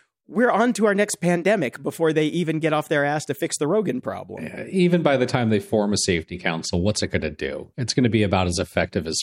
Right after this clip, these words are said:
Speaker 2: Facebook's, uh, independent council. Come on.
Speaker 1: Right, because we all know that it's not in their best interest to censor anybody. They
Speaker 2: No.
Speaker 1: want, they want the free press.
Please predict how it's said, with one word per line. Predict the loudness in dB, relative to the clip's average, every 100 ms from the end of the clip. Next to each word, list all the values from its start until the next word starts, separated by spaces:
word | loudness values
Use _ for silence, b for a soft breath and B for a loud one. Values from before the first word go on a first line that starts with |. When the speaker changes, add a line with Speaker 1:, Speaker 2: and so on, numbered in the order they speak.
| -2
Speaker 2:
Facebook's, | -2 0 -2 -4 -2 0 0 -2 -6
uh, | -4 0
independent | 0 0 -4 -6 -4 -8 -10 -14 -20 _ _ -10 -6
council. | -6 -2 0 0 -4 _ _ _ _ -4
Come | -2 -2
on. | -4 -6 -8
Speaker 1:
Right, | 0 0 2
because | 0 2 0 -4
we | 0 2
all | 4 4
know | 4 4 4
that | 2
it's | 0 2
not | 2 4
in | 4
their | 2
best | 2 0 2
interest | 0 0 -2 -4 -4 -8 -18 _ _ _
to | -4
censor | -2 -2 -2
anybody. | -4 -6 -10 -12 -6 0
They | 4
Speaker 2:
No. | 4
Speaker 1:
want, | 4 2 -2
they | -2 0
want | 0 -2
the | -2
free | -2 -2
press. | -2 -6 -8